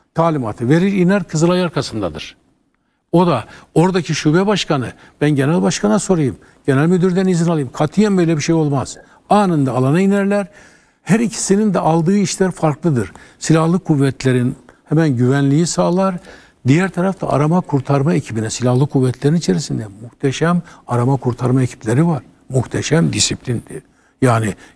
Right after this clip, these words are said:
inanılmaz güzel. Ve Türkiye'de arama kurtarma ekibi, silahlı kuvvetler, madenciler,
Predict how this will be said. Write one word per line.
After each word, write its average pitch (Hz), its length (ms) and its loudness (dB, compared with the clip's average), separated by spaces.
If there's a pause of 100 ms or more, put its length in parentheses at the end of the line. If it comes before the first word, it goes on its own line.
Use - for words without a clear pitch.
inanılmaz 131 580 2
güzel. 107 260 -2 (420)
Ve 180 200 2 (640)
Türkiye'de 170 480 2
arama 147 340 2
kurtarma 151 520 0
ekibi, 123 360 0
silahlı 143 380 2
kuvvetler, 185 640 0 (280)
madenciler, 180 580 0